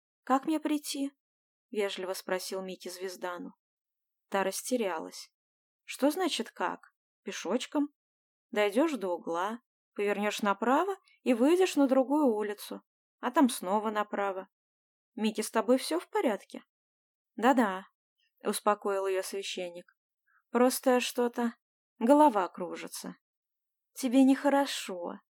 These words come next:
Послушай, я спущусь вниз, чтобы встретить тебя, и заодно объясню тебе, что случилось.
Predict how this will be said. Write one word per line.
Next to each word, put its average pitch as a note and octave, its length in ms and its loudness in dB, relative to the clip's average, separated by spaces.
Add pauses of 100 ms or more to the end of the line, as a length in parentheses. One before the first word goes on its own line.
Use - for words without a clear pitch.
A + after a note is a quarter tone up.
(160)
Послушай, C#4 560 4
я B3+ 100 6
спущусь C#4 540 0
вниз, D#4+ 240 2
чтобы C4+ 300 0
встретить A3 560 -2
тебя, F#3+ 440 -10 (380)
и A3+ 80 -4
заодно A#3+ 440 4
объясню B3 420 2
тебе, G#3+ 240 -4
что - 180 -4
случилось. G3 880 -6